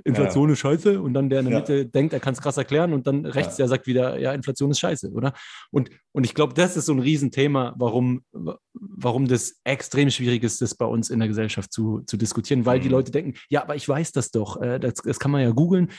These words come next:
Speaker 1: das ist ja gar nicht so schlimm, weil, hä, und die Preise müssen
Speaker 2: Mhm.
Speaker 1: gleich bleiben und, ne, ne, ne.“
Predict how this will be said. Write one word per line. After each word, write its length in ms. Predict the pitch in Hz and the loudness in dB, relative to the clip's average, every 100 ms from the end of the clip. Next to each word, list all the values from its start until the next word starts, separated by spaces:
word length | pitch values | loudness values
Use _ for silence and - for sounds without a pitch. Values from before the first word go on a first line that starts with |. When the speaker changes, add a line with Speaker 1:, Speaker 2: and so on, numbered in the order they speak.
| - | -10
Speaker 1:
das 140 | 131 | -4
ist 140 | 170 | 0
ja 100 | 160 | 0
gar 160 | 135 131 | 2 0
nicht 140 | 127 | 0
so 80 | - | -2
schlimm, 400 | 117 165 180 175 | 0 2 4 2
weil, 260 | 135 147 147 | 0 0 2
hä, 220 | 147 170 | 2 2
und 200 | 156 113 | 0 -2
die 60 | 117 | -2
Preise 300 | 135 151 151 | 0 2 2
müssen 160 | 143 | 0
Speaker 2:
Mhm. 60 | - | 2
Speaker 1:
gleich 200 | 139 131 | 0 0
bleiben 220 | 135 127 | -2 0
und, 160 | 139 143 | 0 2
ne, 100 | 123 | 2
ne, 160 | 120 | 4
ne.“ 120 | 123 | 2